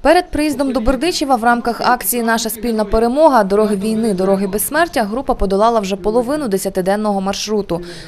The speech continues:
Відвідала Тулу, Орел, Курськ, Прохорівку, Харків, Черкаси, Корсунь, Шевченківський тощо.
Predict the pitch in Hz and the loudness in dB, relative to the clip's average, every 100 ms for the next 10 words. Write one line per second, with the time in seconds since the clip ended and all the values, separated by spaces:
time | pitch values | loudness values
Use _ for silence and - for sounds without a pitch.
0 | 196 226 330 294 190 - 294 320 262 - | -4 -2 0 2 0 0 0 2 2 4
1 | 196 220 269 269 - 220 277 - - - | 4 6 4 2 -2 -2 0 -4 -2 2
2 | 254 254 233 226 - 220 - 208 233 226 | 2 2 0 -2 -4 -2 2 2 2 -2
3 | 220 190 - 220 247 214 202 202 220 220 | -2 -2 2 4 4 2 -4 -2 -2 -4
4 | 202 196 202 180 180 180 226 190 220 196 | -6 -6 -4 -4 -4 -6 -2 0 4 2
5 | - 160 | 2 -4